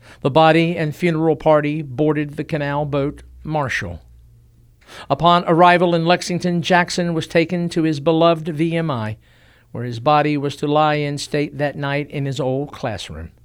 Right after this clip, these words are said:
The funeral in Lexington was Friday, May the fifteenth. Then he was laid to rest in then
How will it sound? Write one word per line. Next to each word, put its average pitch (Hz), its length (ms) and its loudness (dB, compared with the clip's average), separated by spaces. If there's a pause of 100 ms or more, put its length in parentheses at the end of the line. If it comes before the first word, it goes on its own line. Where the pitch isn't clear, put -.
(440)
The 143 100 -10
funeral 151 500 2
in 143 100 2
Lexington 160 560 0
was 165 140 0
Friday, 117 500 2
May 110 200 -4
the 110 100 -6
fifteenth. 123 600 -6 (840)
Then 131 280 -2
he 135 120 0
was 131 200 0
laid 139 340 2
to 151 120 -2
rest 127 440 -2
in 151 220 0
then 120 340 0